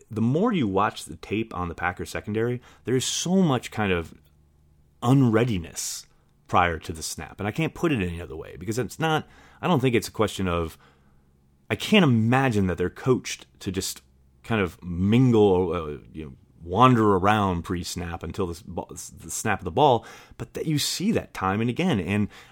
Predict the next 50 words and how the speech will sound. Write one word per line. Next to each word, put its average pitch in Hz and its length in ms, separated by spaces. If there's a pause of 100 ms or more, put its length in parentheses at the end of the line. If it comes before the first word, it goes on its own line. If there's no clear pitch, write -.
(140)
sometimes, 139 420
you 87 60
know, 78 60
obviously, 90 320
it's 87 100
guys 85 380
communicating, 92 800
trying 90 220
to 85 60
get 90 120
a, - 360
uh, 82 260
some 92 220
kind 90 160
of - 120
call, 90 340
some 92 160
kind 90 100
of 82 60
adjustment. 87 580 (520)
But 92 120 (240)
maybe 127 840
therein 127 460
lies 117 300
a 127 60
bit 117 220
of 127 60
the 120 140
issue. 113 400 (500)
Um, 95 460 (240)
you 123 80
know, 127 40
you 123 120
look 165 160
at 107 260
some 135 180
of 120 40
the 107 100
other 147 140
tape - 360
from 82 300
teams 101 320
around 95 200
the 87 60
league, 110 300
and 92 100
you 87 60
see 98 180
guys 90 320
set, 131 380